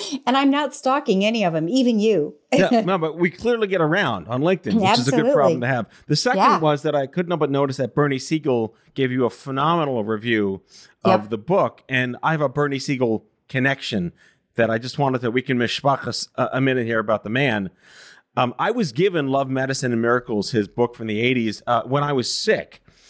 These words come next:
Speaker 1: Wow.
Speaker 2: Because I had to make sense of this madness, and it really helped me center on the fact that, you know, miracles can be how you define them. 'Cause, yeah, the biology helps. Getting the thing out of my head kinda helped.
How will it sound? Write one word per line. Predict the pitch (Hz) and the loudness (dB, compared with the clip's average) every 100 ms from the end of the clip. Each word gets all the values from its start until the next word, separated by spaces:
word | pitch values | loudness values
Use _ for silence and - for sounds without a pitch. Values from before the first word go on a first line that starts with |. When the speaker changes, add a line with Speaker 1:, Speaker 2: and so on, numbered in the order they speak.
| - - | -20 -4
Speaker 1:
Wow. | 165 165 | 0 2
Speaker 2:
Because | 143 139 | 2 2
I | 139 | -2
had | 147 160 | -2 0
to | |
make | 147 135 | 0 0
sense | - 147 143 135 | -2 -4 -2 -2
of | 113 | -2
this | 110 | -2
madness, | 104 123 143 131 113 104 | -2 0 0 0 -2 -2
and | 110 104 - _ | -2 -2 -4 _
it | - 131 | -4 0
really | 165 185 165 | 2 2 0
helped | 170 123 | -2 -2
me | 135 | -4
center | 127 - 151 151 151 135 | -4 -2 -2 0 0 0
on | 120 120 | 0 -2
the | 120 | -4
fact | - 131 117 - | -2 -4 -2 -2
that, | 113 107 _ _ _ - | -2 -2 _ _ _ -6
you | 131 | -2
know, | 120 110 _ _ | 0 -2 _ _
miracles | 127 170 233 208 180 160 | -2 0 2 -2 -2 -4
can | - 147 | -2 -2
be | 143 123 | 0 0
how | 147 | 0
you | 139 | -2
define | 120 117 - 123 156 | -2 -4 -2 -2 0
them. | 214 190 | -2 -4
'Cause, | 165 156 | -4 -4
yeah, | 240 | -4
the | 269 277 | -2 -2
biology | 240 202 233 269 233 185 | 0 0 0 -2 -2 -2
helps. | 151 180 180 - | 0 -2 -4 -8
Getting | 156 180 180 | -2 0 0
the | |
thing | 147 160 147 | -2 -4 -2
out | |
of | 151 | -4
my | 143 | -4
head | 110 135 123 | 0 0 -2
kinda | 131 123 | -6 -2
helped. | 117 127 - | 0 0 -2